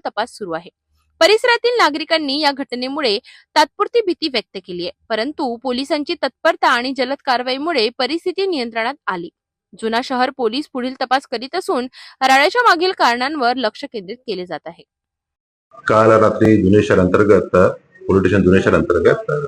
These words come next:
Speaker 2: नितीन बार, वाशिम बापाच्या ठिकाणी लाला पालकर व त्याचे साथीदार तसेच बबलू ठेकेदार, राहणार खदाने व त्यांचे साथीदारांमध्ये, अ, ब-, नितीन बार या ठिकाणी आतमध्ये बसले असताना वाद झाला.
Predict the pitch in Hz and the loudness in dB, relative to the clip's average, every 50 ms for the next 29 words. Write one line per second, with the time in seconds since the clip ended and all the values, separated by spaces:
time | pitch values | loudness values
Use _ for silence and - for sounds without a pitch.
0 | - - 90 95 92 - - 104 104 95 98 98 90 92 90 - - 110 101 98 | -6 -4 -2 0 0 2 2 4 6 6 6 6 6 4 4 2 0 2 2 2
1 | 92 92 - 87 95 95 - 82 - 78 78 87 87 - _ - _ _ _ _ | 2 2 2 0 0 0 -2 -2 -2 -2 -4 -6 -8 -14 _ -20 _ _ _ _
2 | _ - 85 90 87 95 107 117 110 113 107 110 - - 120 113 110 101 - - | _ -2 0 2 4 4 4 4 4 4 4 4 4 4 4 4 4 4 4 2
3 | - - 101 - - 90 - 87 85 87 85 78 - - - 92 - - 117 120 | 2 2 0 0 0 0 0 0 2 2 2 0 0 0 -2 0 2 4 4 4
4 | 120 117 - 123 120 123 135 - - - _ _ - - _ _ - 95 98 98 | 2 2 4 4 4 4 4 2 -2 -8 _ _ -20 -20 _ _ -4 0 2 4
5 | 104 123 117 - - 90 90 107 98 95 90 85 82 - - - 92 95 101 101 | 4 4 4 4 2 2 2 4 4 4 4 2 2 -2 -4 -2 0 0 2 0
6 | 95 - - 104 110 107 95 90 90 95 95 95 98 95 92 101 98 - - - | 0 0 2 4 4 4 4 2 2 2 2 4 2 2 2 2 0 2 2 0
7 | - 104 87 95 95 95 92 85 78 - - - - _ _ _ _ _ _ - | 2 2 2 2 2 2 0 0 0 0 0 -2 -2 _ _ _ _ _ _ -20
8 | - - - - 87 90 87 87 85 85 85 85 85 85 80 76 76 85 95 - | -18 -14 -10 -4 0 2 2 4 4 4 6 6 4 4 2 2 2 2 2 2
9 | - 90 98 98 120 117 113 107 107 107 110 113 107 101 78 85 87 92 98 101 | 2 2 2 4 4 4 4 4 4 4 4 4 4 2 2 2 2 2 2 2
10 | 101 98 - - 87 87 - - 90 90 87 82 78 - - 87 - - 95 90 | 0 0 -2 -2 -2 -2 -2 -2 -2 0 2 0 0 0 -2 -4 -2 0 0 2
11 | 87 82 82 85 98 98 87 85 73 78 | 2 4 4 4 4 2 0 -2 -4 -6